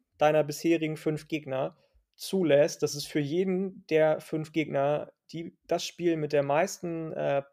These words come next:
mit der höchsten Punktzahl selbst erzielt wird, auch bei Auburn jetzt mit fünfunddreißig Punkten, was ja eigentlich nicht so viel ist, aber für Auburn war es die höchste Punktzahl,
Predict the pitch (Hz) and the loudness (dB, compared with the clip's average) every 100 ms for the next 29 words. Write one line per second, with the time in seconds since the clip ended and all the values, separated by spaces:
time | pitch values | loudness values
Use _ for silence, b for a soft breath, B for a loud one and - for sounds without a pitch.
0 | - 151 147 185 226 196 190 214 - 147 | -14 -4 0 0 0 -2 0 0 2 4
1 | 143 160 147 151 160 - 139 - 147 143 | 4 4 2 0 2 -4 -6 -2 -2 0
2 | 147 185 - _ _ _ _ _ _ _ | 0 0 -4 _ _ _ _ _ _ _
3 | _ _ - 175 214 170 - 160 143 135 | _ _ 4 4 8 8 10 8 8 2
4 | 139 175 - 139 151 143 139 135 135 - | 0 -2 -4 -6 -2 -2 0 -2 -4 -4
5 | 151 151 143 - 135 127 139 180 165 170 | -6 -4 -6 -2 -2 0 0 0 -2 -6
6 | 156 156 143 170 233 - - 123 185 165 | -8 -8 -2 0 0 -4 -6 -4 -4 -2
7 | 139 135 139 151 156 143 139 147 151 - | -4 -2 2 2 0 -2 -2 -2 -4 -6
8 | 139 135 - - 139 - 143 156 | -6 -6 -10 -8 -8 -2 0 0